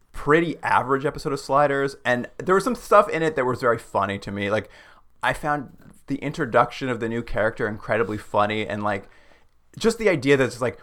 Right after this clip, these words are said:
we need to have them in love with each other. I'm just like, "This is so insane. This is the most insane thing." And then to go to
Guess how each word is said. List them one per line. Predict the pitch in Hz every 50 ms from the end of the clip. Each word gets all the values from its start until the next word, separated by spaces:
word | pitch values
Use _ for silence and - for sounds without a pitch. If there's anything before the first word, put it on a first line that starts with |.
| - -
we | 139 151
need | 139 127 120 123 131 123
to | - 127
have | - - 107 117 120
them | 120 113
in | 107 104
love | 101 101 107 107
with | 123 127 131
each | 131 127 -
other. | 135 131 135 139 139 143 -
I'm | - 131 131
just | 117 -
like, | 131 123 113 -
"This | 143 -
is | 175 160 -
so | - - 135 135 143 147
insane. | 147 143 143 - - 143 143 135
This | 139 139 151
is | 139
the | 135 143
most | 143 143 139
insane | 135 - 139 131 127 131
thing." | - 135 131 123 -
And | 104 127 147
then | 160 165
to | 185
go | 170 135 - 131 120 139 156
to | 156 - 175 143 131 107